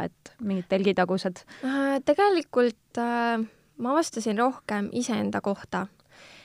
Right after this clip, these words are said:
Speaker 2: Et, äh, ma olen varasemalt ka käinud missivõistlustel, et, äh, vist neljal või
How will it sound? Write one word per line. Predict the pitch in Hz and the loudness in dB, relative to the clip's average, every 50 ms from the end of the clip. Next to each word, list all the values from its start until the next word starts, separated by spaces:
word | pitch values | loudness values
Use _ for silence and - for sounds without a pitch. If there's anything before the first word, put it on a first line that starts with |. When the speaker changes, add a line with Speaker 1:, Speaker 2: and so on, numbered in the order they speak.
| - - | -18 -8
Speaker 2:
Et, | - - 208 - _ - | -4 -4 -4 -4 _ -6
äh, | - 214 208 208 208 208 208 202 208 - _ _ _ - _ - | -4 -4 -2 -2 -2 -2 -2 -4 -6 -8 _ _ _ -20 _ -4
ma | - 233 | 0 2
olen | 262 302 320 311 277 254 | 4 4 4 4 4 4
varasemalt | 247 277 302 285 247 - 214 202 202 202 | 6 6 6 6 4 2 0 -2 -2 0
ka | - - 214 202 202 | 2 4 4 4 4
käinud | 202 202 202 196 202 202 - | 2 2 2 2 0 0 0
missivõistlustel, | 214 214 - - 208 196 202 214 208 - - 190 185 - - - 185 190 196 202 - - | 0 -2 0 -2 0 0 0 0 -2 -4 -8 -8 -8 -8 -6 -6 -4 -4 -6 -8 -10 -10
et, | - 214 208 _ _ - | -10 -10 -10 _ _ -6
äh, | 202 196 196 214 226 233 202 196 - | -4 -4 -2 -4 -4 -4 -6 -8 -10
vist | - 240 - - _ _ _ _ - | -12 -16 -20 -20 _ _ _ _ -12
neljal | 240 220 233 226 208 233 302 339 359 359 370 349 330 | -10 -8 -6 -4 -2 -2 -2 0 0 0 0 0 0
või | 277 240 220 214 | 0 -2 -2 -2